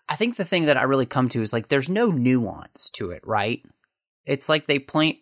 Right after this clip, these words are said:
painted with a very broad brush when it came to the humor, and it hit everybody, and everybody ended up on the same humor wavelength,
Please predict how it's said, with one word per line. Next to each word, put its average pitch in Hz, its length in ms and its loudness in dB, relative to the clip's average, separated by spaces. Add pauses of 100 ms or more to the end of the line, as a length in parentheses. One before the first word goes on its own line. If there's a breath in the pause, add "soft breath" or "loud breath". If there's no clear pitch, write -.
painted 165 420 0
with 139 100 4
a 135 60 4
very 127 340 2
broad 120 580 2
brush 117 540 2
when 117 160 -6
it - 160 -10
came 120 300 -2
to 110 100 -10
the 107 80 -10
humor, 123 520 0
and 98 120 -4
it - 80 -20
hit 165 300 -2
everybody, 113 720 -2
and 120 120 -2
everybody 147 440 0
ended 139 280 0
up 135 140 2
on 131 80 0
the 123 80 0
same 127 300 0
humor 151 400 -2
wavelength, 110 680 -2